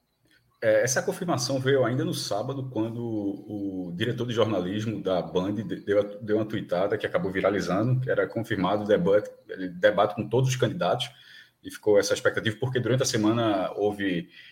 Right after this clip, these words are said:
é, se Bolsonaro não ia, se Lula ia, se só ia um, se só ia o outro, é, porque, no fim, é o que importava em relação a, a, a esse cenário. E foi muito importante que logo o primeiro debate, que tenha ido todo mundo, porque meio que você consegue enxergar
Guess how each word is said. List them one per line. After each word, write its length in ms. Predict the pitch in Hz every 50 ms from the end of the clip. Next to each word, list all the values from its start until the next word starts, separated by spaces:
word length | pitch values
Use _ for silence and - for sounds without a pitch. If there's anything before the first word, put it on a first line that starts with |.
| - _ _ _
é, 320 | - 90 90 90 87 85 85
se 160 | 87 - -
Bolsonaro 440 | 95 101 98 - 92 92 90 90 90
não 160 | 92 98 110
ia, 200 | 123 127 120 101
se 180 | - - - 95
Lula 260 | 98 98 95 90 92
ia, 180 | 110 120 117
se 120 | 101 - -
só 240 | - - 107 90 90
ia 120 | 101 101
um, 200 | 95 101 110 117
se 120 | 113 - -
só 180 | - - 95
ia 80 | 92 95
o 80 | 87 90
outro, 460 | 98 113 120 117 113 - 101 95 - - _ _ -
é, 160 | - 90 175
porque, 280 | 180 147 139 135 - 262 - 165 - - - 113 120 120
no 140 | 120 117 113
fim, 160 | - - 139
é 60 | 139 147
o 100 | 139 131
que 100 | 131 127
importava 500 | 127 123 104 - - - 95 104 110 101
em 20 |
relação 540 | 98 95 90 87 87 - 98 98 95 92 87
a, 360 | 85 85 82 78 76 76 - - _ _ _ _ _ _ _ _ _ _ _ _ _ _ _ _ _ _ _
a, 280 | - 82 82 - 87 87
a 100 | 90 92
esse 160 | 92 - -
cenário. 520 | - 107 90 87 90 95 113 139 135 - - - - _ _ _ _ _
E 80 | 120
foi 140 | 120 - 147
muito 200 | 135 156 175 -
importante 420 | 208 208 220 185 - - 165 147 147
que 100 | - 135
logo 240 | 135 170 208 220
o 40 | -
primeiro 300 | - 175 151 151 147 143
debate, 460 | 135 120 101 87 - 101 131 131 -
que 80 | - -
tenha 240 | - 123 120 117 117
ido 140 | 117 113 -
todo 240 | - 135 131 113
mundo, 420 | 104 104 110 131 156 160 135 - -
porque 300 | 151 147 - - - 156
meio 240 | 143 143 156 165 175
que 100 | 170 -
você 320 | 190 202 190 180 - 190
consegue 400 | 175 - 190 170 - 170 151 147
enxergar 760 | 180 170 - - 202 180 - 135 127 127 135 156 175 - - -